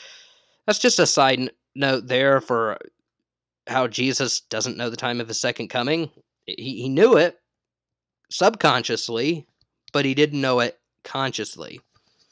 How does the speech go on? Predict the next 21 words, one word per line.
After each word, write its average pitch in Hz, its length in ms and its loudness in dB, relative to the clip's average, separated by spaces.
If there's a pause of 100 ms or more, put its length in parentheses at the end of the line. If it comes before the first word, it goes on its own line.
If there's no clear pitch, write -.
(220)
William 208 240 6
Lane 185 160 4
Craig 170 240 6
also 151 380 4
appeals 127 400 -4
to, 120 320 -2
um, 113 300 -4 (320)
studies 139 600 0
in 107 100 -8
which 131 200 -6
people 135 240 -4
have 120 420 0 (140)
what 127 160 -2
is 120 80 -6
called 120 400 0
blind 143 520 2
sight. - 540 -6 (540)
They 143 100 2
can 139 220 0
be 127 100 0
hypnotized 113 920 0